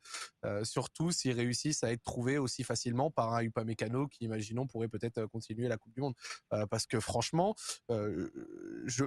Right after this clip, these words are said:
ce côté imprévisible et ce côté danger que ces deux derniers apportent, si en plus derrière t'as un Dembouz qui est suffisamment sérieux pour, euh, aider à défendre dans une ligne de trois au milieu, bon, ça peut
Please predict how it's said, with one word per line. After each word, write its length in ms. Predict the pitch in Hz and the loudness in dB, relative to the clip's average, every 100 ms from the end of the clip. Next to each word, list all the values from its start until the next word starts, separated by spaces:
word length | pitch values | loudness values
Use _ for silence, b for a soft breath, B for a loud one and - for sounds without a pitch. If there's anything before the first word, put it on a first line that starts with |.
| - | 0
ce 220 | 135 - | -2 0
côté 420 | 143 160 - 151 - | 2 0 2 0 2
imprévisible 540 | 175 - 190 165 185 | 0 2 0 0 2
et 20 | 147 | 0
ce 100 | - | 0
côté 300 | 135 - 123 | 0 0 -2
danger 520 | 123 160 175 156 170 | 2 2 4 2 0
que 60 | |
ces 120 | - 127 | 0 0
deux 120 | 123 | 2
derniers 280 | 120 123 120 | 4 4 2
apportent, 460 | 110 190 220 - B B B | 2 2 2 -2 B B B
si 260 | - - 170 | 2 4 4
en 120 | 185 | 4
plus 320 | 175 208 208 139 | 2 2 4 4
derrière 440 | 151 156 170 156 | 4 6 4 2
t'as 120 | - | 4
un 120 | 127 | 4
Dembouz 400 | 131 135 143 147 | 4 4 4 2
qui 120 | - 123 | 2 -2
est 40 | |
suffisamment 460 | - 120 - 123 131 | -2 -4 0 2 2
sérieux 440 | - 131 139 143 - | 2 4 4 2 0
pour, 240 | 127 113 | 2 2
euh, 40 | 110 B B - | 2 B B -4
aider 440 | 131 127 139 147 | 0 2 4 4
à 240 | 123 113 113 | 4 2 2
défendre 400 | 120 120 131 123 | 0 2 2 2
dans 80 | 117 | 0
une 160 | 113 | 0
ligne 100 | 117 | 0
de 100 | 120 | 0
trois 220 | 117 - | 0 2
au 80 | 123 | 4
milieu, 380 | 123 117 160 240 - _ _ _ _ | 4 2 2 2 -2 _ _ _ _
bon, 340 | 131 135 139 139 _ _ | -2 2 2 0 _ _
ça 300 | - - - | -12 -6 -4
peut 180 | 113 131 | 0 0